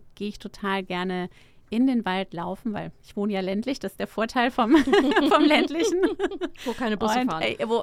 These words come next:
Speaker 1: da, ja, da fahren Busse, aber ich versuche sie nicht zu nehmen, also, <laughs> ähm, sondern fahre dann lieber selber.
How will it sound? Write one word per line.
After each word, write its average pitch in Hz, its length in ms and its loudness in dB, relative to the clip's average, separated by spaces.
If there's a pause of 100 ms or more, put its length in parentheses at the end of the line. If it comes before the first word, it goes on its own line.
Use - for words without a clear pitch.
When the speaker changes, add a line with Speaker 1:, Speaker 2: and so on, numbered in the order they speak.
Speaker 1:
da, 202 160 2
ja, 220 220 6
da 180 120 -2
fahren 226 360 0
Busse, 196 240 -4
aber 208 100 -4
ich 226 100 -4
versuche 233 300 -6
sie 226 160 -6
nicht 226 300 0
zu 247 100 0
nehmen, 233 380 4
also, 220 280 2 (420)
<laughs> - 440 -10
ähm, 214 240 2
sondern 202 280 -2
fahre 208 180 -2
dann 202 120 -2
lieber 196 200 -4
selber. 202 440 -4